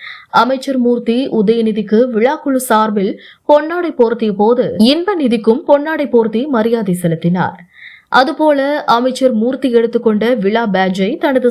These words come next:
சட்டைப்பையில் குத்திக் கொண்ட உதயநிதி மற்றொரு பேட்ஜை வாங்கி தனது மகன் இன்பநிதிக்கும் பனியனில் அவரை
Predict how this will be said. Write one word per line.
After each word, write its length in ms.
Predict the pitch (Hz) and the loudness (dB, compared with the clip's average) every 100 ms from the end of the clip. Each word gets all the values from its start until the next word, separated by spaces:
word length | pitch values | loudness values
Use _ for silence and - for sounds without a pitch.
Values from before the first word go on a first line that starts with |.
| 240 | 0
சட்டைப்பையில் 600 | 262 320 339 285 254 240 | -2 -4 -4 0 0 0
குத்திக் 280 | 240 247 | -2 0
கொண்ட 180 | 240 220 190 | 0 0 -2
உதயநிதி 440 | 170 185 185 214 214 180 233 | 0 0 0 0 0 0 2
மற்றொரு 360 | 277 320 359 359 285 | 4 2 0 0 2
பேட்ஜை 280 | 285 277 285 254 | 0 0 0 0
வாங்கி 280 | 262 254 277 349 | 0 0 -4 0
தனது 280 | 285 262 247 233 | 0 2 2 0
மகன் 280 | 233 247 - - 202 | 0 -2 -4 -4 0
இன்பநிதிக்கும் 680 | 196 214 269 269 277 254 277 254 | 2 2 0 0 -2 0 0 0
பனியனில் 520 | 220 277 330 320 311 277 - | 0 0 -2 -4 -4 0 0
அவரை 300 | 214 214 220 | 2 0 -2